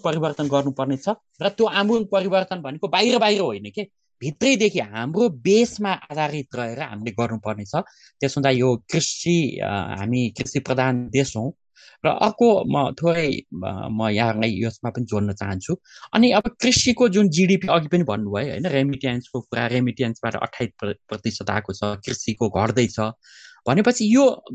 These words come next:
घट्नु नराम्रो होइन। तर फेरि कतिपय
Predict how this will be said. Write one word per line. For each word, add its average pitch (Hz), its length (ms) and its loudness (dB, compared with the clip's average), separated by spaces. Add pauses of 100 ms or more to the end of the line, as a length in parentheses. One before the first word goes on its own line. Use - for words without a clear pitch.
(100)
घट्नु 190 380 4
नराम्रो 220 680 6
होइन। 98 320 0 (680)
तर 240 120 2
फेरि 226 200 2 (120)
कतिपय 240 580 2